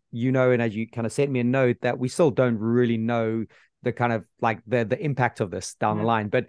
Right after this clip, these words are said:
Speaker 1: you know, covid, selective mutism, what, what, what happened in your work environment with that?
Speaker 2: Yeah, sure. Well, we have seen a massive increase, um, because, you know, during that time,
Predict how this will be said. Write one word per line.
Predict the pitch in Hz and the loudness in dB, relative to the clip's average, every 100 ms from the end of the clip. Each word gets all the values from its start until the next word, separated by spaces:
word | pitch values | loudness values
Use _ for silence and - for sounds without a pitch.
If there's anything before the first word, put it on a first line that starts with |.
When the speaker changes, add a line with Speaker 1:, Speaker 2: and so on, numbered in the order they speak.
| - - - | -8 -20 -4
Speaker 1:
you | 127 | 0
know, | 139 - _ | 0 -4 _
covid, | - 151 143 151 - | 2 2 6 2 2
selective | - 131 131 131 | -4 -2 -2 0
mutism, | 131 131 143 131 131 127 - - | 0 0 2 2 2 0 -4 -4
what, | 135 123 | -2 0
what, | 131 127 | 0 0
what | 123 120 | 0 2
happened | 123 - 123 | 0 0 -2
in | 143 127 | -2 0
your | 120 120 120 | 2 2 2
work | 113 117 113 | 2 0 -2
environment | 113 107 107 107 | -4 -2 -2 -4
with | 98 | -6
that? | 98 92 - _ _ _ _ | -4 -6 -8 _ _ _ _
Speaker 2:
Yeah, | 214 214 175 | -8 -6 -8
sure. | - 220 196 | -6 -4 -4
Well, | 185 202 | -4 -4
we | 196 | -4
have | 196 269 | -4 -4
seen | - 220 196 | -4 -4 -4
a | 185 | -6
massive | 175 185 - 185 | -6 -8 -8 -8
increase, | 175 175 180 185 175 - - | -6 -6 -6 -6 -6 -10 -8
um, | 185 185 185 190 196 | -6 -6 -6 -8 -8
because, | 208 233 226 | -4 -2 -2
you | 240 254 | -2 -4
know, | 220 | -2
during | 330 339 | -2 0
that | 240 - | 0 0
time, | 240 220 220 214 220 | 0 2 0 -4 -10